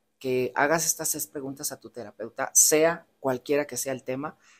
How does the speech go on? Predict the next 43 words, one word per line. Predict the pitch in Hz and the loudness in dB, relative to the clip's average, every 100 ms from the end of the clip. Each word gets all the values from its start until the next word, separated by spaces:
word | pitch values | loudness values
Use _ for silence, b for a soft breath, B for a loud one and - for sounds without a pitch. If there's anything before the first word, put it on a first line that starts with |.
| b | b
sea | - 165 170 | 2 4 4
cualquiera | 170 143 143 143 147 | 4 0 0 -4 -2
que | 127 | -6
sea | - 139 135 - | -6 -2 -2 -4
el | 123 | -6
terapeuta | 127 117 - 127 127 139 | -8 -10 -6 -6 -4 -4
holístico, | 123 123 131 - - | -4 -6 -8 -10 -14
psicológico, | 123 110 123 123 131 - 127 - 135 - b b b | -14 -10 -4 -2 -2 -4 -14 -8 -8 -8 b b b
este, | 120 117 - 123 120 117 113 110 107 104 _ | -8 -8 -6 0 2 4 2 0 -4 -8 _
eh, | 92 92 _ | -16 -16 _
tanatólogo, | 131 120 120 135 139 143 - | 2 2 0 0 4 4 2
lo | 147 135 | -2 -2
que | - | -4
sea, | 120 101 92 - | -10 -10 -12 -8
que | 123 | -2
tengo, | - 226 240 262 | 4 4 4 0
que | - | -4
me | 135 | -8
lo | 120 | -8
generó | 110 113 117 143 208 220 _ _ _ - | -10 -10 -6 -2 -2 -4 _ _ _ -8
y | 180 226 277 _ | -4 -4 -6 _
cómo | 131 127 | -6 -6
lo | 120 117 | -8 -10
resuelvo. | 98 - - _ _ _ _ _ _ _ | -8 -10 -12 _ _ _ _ _ _ _
Son | _ 123 | _ -10
tres | 135 139 | -6 -6
temas | 139 131 123 | -4 -4 -6
importantes | 123 - 120 175 180 180 233 359 - b b | -8 -8 -2 2 2 4 0 0 -6 b b
que | - | -12
te | - 135 | -4 0
van | 143 | 2
a | 156 | 4
llevar | 147 143 | 4 4
de | 151 | 4
la | 147 | 2
mano | 135 139 185 226 | 4 4 2 0
y | - 143 | -2 -6
tu | - - 277 | -6 -4 -2
terapeuta | 180 139 - 143 131 | 0 0 0 -2 -2
te | 120 117 | -8 -8
tiene | 160 226 | -6 -6
que | 214 | -6
acompañar, | 190 135 127 117 131 196 311 | -6 -6 -8 -6 0 2 0